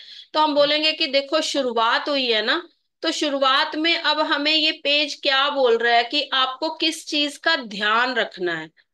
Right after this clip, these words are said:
अब आपको ध्यान रखने का बताना है उनको कि आपको आपके रिश्तों में ओवर इमोशनल नहीं होना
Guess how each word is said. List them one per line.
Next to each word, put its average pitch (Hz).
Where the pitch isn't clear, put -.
अब 277
आपको 285
ध्यान 247
रखने 262
का 233
बताना 190
है 175
उनको 160
कि 320
आपको 285
आपके 311
रिश्तों 285
में 285
ओवर 285
इमोशनल 277
नहीं 226
होना 233